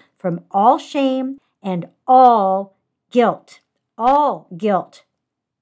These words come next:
and every reason we could possibly have to remain feeling sorry for ourselves. You don't need others to feel sorry for you. You need to hand it all over to God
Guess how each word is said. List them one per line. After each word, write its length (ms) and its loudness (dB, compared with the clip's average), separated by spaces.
and 200 -6
every 380 -2
reason 560 -4
we 120 0
could 260 -6
possibly 680 -2
have 440 -4
to 160 -6
remain 800 -2
feeling 400 -2
sorry 500 -6
for 240 -8
ourselves. 680 -8
You 720 -2
don't 440 -2
need 480 -2
others 440 -6
to 120 -10
feel 200 -8
sorry 460 -6
for 180 -8
you. 340 -4
You 160 -2
need 420 0
to 80 -2
hand 420 -6
it 240 -6
all 320 -6
over 240 -4
to 160 -10
God 420 -4